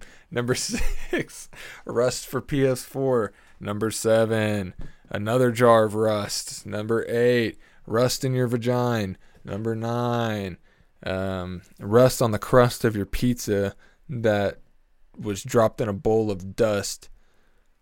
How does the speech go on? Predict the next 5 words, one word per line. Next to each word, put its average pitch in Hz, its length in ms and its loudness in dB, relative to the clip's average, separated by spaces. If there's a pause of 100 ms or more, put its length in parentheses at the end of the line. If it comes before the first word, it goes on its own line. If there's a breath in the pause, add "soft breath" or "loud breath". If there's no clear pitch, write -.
(440)
And 107 140 -4
you 98 120 -2
must 113 840 -4 (800)
trust - 800 0 (960)
that 107 520 -2